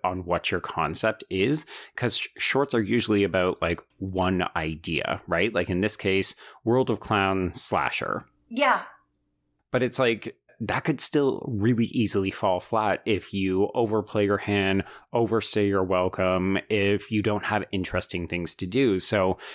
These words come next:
Speaker 1: the sight gags, the physicality, the comedic timing, and then this short, to me,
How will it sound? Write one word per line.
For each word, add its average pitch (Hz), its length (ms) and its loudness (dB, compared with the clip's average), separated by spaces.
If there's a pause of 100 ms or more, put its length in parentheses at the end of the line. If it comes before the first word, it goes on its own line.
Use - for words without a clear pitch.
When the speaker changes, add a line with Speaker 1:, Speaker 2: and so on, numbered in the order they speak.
(160)
Speaker 1:
the 101 100 0
sight - 340 -2
gags, 98 400 0
the 95 140 -4
physicality, 95 920 -2
the 85 120 -4
comedic 87 460 0
timing, 110 600 0 (320)
and 107 160 0
then 104 140 2
this 120 160 2
short, 127 400 0
to 113 100 -2
me, 95 580 0